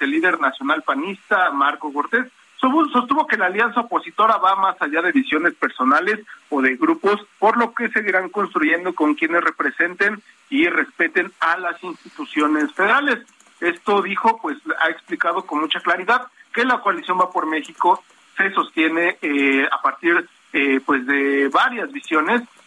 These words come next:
y no son visiones personales ni de grupo, lo que han hecho a través de los órganos, aprobar la necesidad de esta coalición y frenar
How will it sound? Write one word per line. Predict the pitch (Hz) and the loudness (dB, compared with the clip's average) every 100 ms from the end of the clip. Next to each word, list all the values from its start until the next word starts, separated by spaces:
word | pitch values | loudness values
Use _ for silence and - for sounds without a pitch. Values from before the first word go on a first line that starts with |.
| - | -4
y | 156 156 202 - - | 0 2 0 -6 -2
no | 156 156 | 0 0
son | 175 160 | 0 -2
visiones | - 160 160 | -2 -2 -2
personales | - 214 160 143 151 151 | -2 -2 0 0 0 0
ni | 156 | 0
de | 165 | 0
grupo, | 143 - 190 202 - _ - | 2 2 2 0 -2 _ -10
lo | 135 262 | -4 -2
que | 143 | 0
han | 156 | -2
hecho | 160 170 | -2 -2
a | |
través | 165 127 139 160 - - | -2 -2 0 -2 -4 -4
de | 170 170 | 0 2
los | 165 - | 2 2
órganos, | 180 190 196 220 - | 2 4 2 2 0
aprobar | 185 202 190 156 175 | 0 0 0 0 2
la | 175 | 0
necesidad | 190 180 151 147 147 165 - - - | -4 -10 -10 -2 0 0 -4 -20 -6
de | 165 196 | -2 0
esta | 190 214 | 0 0
coalición | 208 208 233 247 - | -2 -2 -2 -4 -2
y | 269 | -2
frenar | 262 - 165 175 | 0 -2 0 0